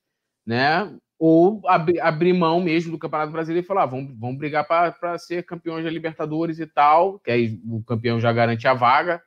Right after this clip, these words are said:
né? Vai perder mesmo o brasileiro, mas o Flamengo tem que, tem que vencer esse jogo de qualquer forma.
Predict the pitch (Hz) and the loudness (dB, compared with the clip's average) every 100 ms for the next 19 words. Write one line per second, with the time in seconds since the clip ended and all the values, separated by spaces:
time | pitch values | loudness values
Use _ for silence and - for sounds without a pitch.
0 | _ _ 113 120 110 113 117 117 117 117 | _ _ -10 -6 -6 -4 -2 -2 -2 -2
1 | 117 117 120 127 120 143 175 - _ _ | -2 -2 -4 -2 0 0 0 -8 _ _
2 | _ _ 107 120 147 127 127 151 - 180 | _ _ -4 0 -2 0 -2 -6 -6 -6
3 | 175 175 175 175 175 - 170 170 - 165 | -6 -8 -6 -4 -4 -4 -2 -2 -4 -4
4 | 185 131 123 104 | -4 -2 -2 -4